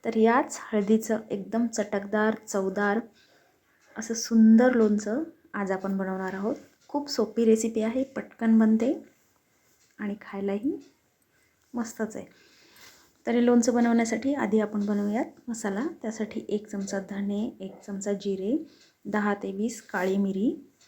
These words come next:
आणि दोन चमचे जाडी सोप हा घ्यायचा आणि कढई तापली की गॅस मध्यम to low ठेवून हे मसाले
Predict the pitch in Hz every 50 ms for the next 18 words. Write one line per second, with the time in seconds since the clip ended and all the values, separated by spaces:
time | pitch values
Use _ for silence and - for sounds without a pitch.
0 | _ _ _ _ _ _ _ _ _ _ _ _ _ - 202 196 208 247 254 220
1 | 220 214 214 208 208 202 180 196 - - 240 226 240 226 196 185 175 - - 180
2 | - - _ _ _ _ _ _ _ - 214 208 214 214 214 208 214 214 208 226
3 | 285 302 - _ _ _ _ _ _ _ _ _ _ _ _ _ _ _ _ _
4 | _ _ _ _ _ _ - 214 214 220 220 - 226 220 220 226 240 - 226 214
5 | - 214 214 254 262 - 240 208 208 202 202 233 262 - - - - _ _ _
6 | _ _ _ _ _ _ _ _ - 220 220 196 - 220 214 208 - 220 220 214
7 | 208 208 208 - 226 226 269 320 - - 269 247 226 220 220 - 214 208 214 262